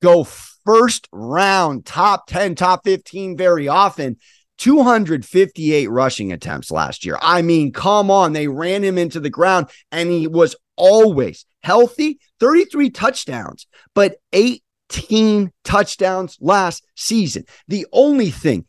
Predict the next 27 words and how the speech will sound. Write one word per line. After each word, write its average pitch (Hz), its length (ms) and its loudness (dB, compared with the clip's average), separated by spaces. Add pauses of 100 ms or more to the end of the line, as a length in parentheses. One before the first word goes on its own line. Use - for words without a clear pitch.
(140)
in 190 180 2
his 165 280 0
way 147 420 2 (180)
is 247 200 -2
Cordero 190 640 2
Patterson, 196 600 0
but 165 140 0
I 202 100 -2
gotta 233 260 2
be 214 140 -6
honest, 202 360 -8 (240)
with 175 220 0
Ridder 220 380 2
under 220 240 0
the 214 140 0
helm, 123 360 -4 (680)
with 165 160 -6
a 185 60 -2
couple 240 380 0
of 226 80 0
new 220 240 -2
elements 190 500 -2
on 170 120 -2
this 175 180 -6
Atlanta 175 340 -2
Falcons 180 400 0
offense, 175 340 -4